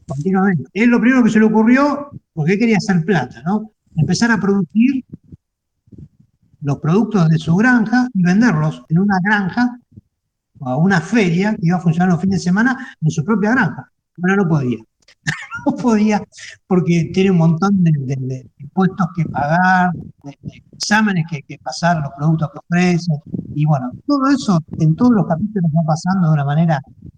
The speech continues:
que te parece, que parece rapidísimo, que está muy buena, súper entretenido, súper original,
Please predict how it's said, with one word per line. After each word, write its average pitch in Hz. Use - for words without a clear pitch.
que 143
te 143
parece, 160
que 139
parece 185
rapidísimo, 220
que 135
está 214
muy 196
buena, 214
súper 233
entretenido, 208
súper 277
original, 214